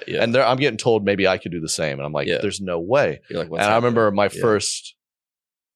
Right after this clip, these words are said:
Speaker 2: clue was when I showed up there and I was like, I remember your, your sister was kinda your
Speaker 1: Yeah.
Speaker 2: one of your
Speaker 1: Yeah, yeah.
Speaker 2: managers at, at the time, and she's like, "A few people wanna meet you." I was like, "Cool." And I went out and I took, like, four hundred
Speaker 1: Oh, yeah, in the
Speaker 2: selfies.
Speaker 1: lobby.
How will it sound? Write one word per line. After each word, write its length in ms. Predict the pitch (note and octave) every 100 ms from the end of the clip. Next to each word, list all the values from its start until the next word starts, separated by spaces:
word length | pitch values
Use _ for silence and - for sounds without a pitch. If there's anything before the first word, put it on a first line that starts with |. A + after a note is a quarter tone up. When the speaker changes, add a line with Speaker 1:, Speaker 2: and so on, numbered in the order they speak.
| _ -
Speaker 2:
clue 360 | - A#2 A#2
was 200 | G#2 F2
when 160 | A2 G#2+
I 80 | G#2
showed 220 | - G#2+
up 140 | G2+
there 160 | - G2+
and 60 | G2
I 20 |
was 120 | F2+
like, 240 | F#2+ D#2+ _ _ _ _ _ _ _ _ _ - G2
I 80 |
remember 300 | A#2 G#2 G#2
your, 180 | G2+ G2+
your 180 | F#2 G2
sister 400 | - C#3+ - G#2
was 160 | E2+ -
kinda 220 | F#2+ F2
your 200 | D#2+ D#2 _ _ _ _
Speaker 1:
Yeah. 220 | E2+ F2 -
Speaker 2:
one 120 | G2+
of 40 | F2+
your 100 | E2+
Speaker 1:
Yeah, 60 |
yeah. 60 | E2+
Speaker 2:
managers 340 | E2 E2+ D#2
at, 80 | E2+ -
at 120 | E2+ -
the 80 |
time, 320 | F2 F#2 E2+ D#2+
and 100 | D#2+
she's 220 | E2+ D#2+
like, 220 | D#2+ - _ _
"A 60 | A#2
few 120 | D3
people 160 | C#3+ C3
wanna 140 | B2
meet 240 | G#2+ G2 C2+
you." 160 | D2
I 40 | C#2+
was 80 | E2
like, 100 | -
"Cool." 260 | - A2+
And 80 | G2
I 20 |
went 120 | G#2+
out 240 | G#2+ A2 - - -
and 80 | G#2+
I 40 |
took, 240 | - -
like, 180 | C3 G#2+
four 380 | - - F#2+ G2
hundred 500 | F#2+ F#2 E2+ E2 C#2+
Speaker 1:
Oh, 80 | E2
yeah, 180 | E2+ F2
in 60 | -
the 60 |
Speaker 2:
selfies. 100 | F2
Speaker 1:
lobby. 220 | F#2 E2